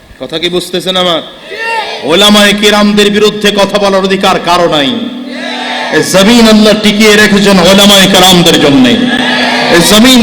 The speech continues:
টিকে আছে কোরআনওয়ালাদের জন্যে। এ জমিন টিকে আছে দিনদারদের জন্যে। এ জমিন টিকে আছে দাড়িওয়ালা,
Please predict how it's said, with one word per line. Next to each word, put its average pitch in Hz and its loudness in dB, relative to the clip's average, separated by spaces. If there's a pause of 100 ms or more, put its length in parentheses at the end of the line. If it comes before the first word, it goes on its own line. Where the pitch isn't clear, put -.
টিকে 247 2
আছে 233 2
কোরআনওয়ালাদের 233 4
জন্যে। 240 2 (720)
এ 156 2 (100)
জমিন 254 4 (120)
টিকে 247 0 (100)
আছে 240 2 (140)
দিনদারদের 247 2
জন্যে। 254 4 (640)
এ - 2 (120)
জমিন 254 4 (120)
টিকে 254 2
আছে 254 2 (140)
দাড়িওয়ালা, 254 2